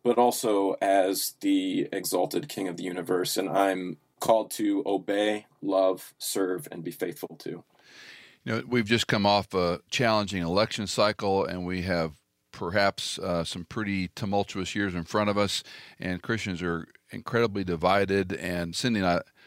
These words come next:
Speaker 2: lived in the D C area for about twelve years, and we grew very politically interested, let's say.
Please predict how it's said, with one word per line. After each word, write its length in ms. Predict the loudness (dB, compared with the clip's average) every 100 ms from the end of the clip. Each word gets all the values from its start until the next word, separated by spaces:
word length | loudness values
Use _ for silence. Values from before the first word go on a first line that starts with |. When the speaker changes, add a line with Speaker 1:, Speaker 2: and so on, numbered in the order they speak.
| -20 -8
Speaker 2:
lived 240 | -2 -2
in 140 | -2 -4
the 80 | -4
D 160 | -4
C 160 | -4 0
area 240 | 0 0
for 100 | 0
about 220 | 0 0
twelve 320 | 0 0 0 0
years, 320 | 0 0 0
and 200 | -2 -2
we 220 | -2 -4 -6 _
grew 320 | -4 0 2
very 480 | 2 4 4 4 2 -2 -8
politically 600 | 0 2 2 0 -2 -2 _ _ _ _ _ 0
interested, 420 | 0 -2 -6 -4
let's 180 | -4 0
say. 340 | 2 2 0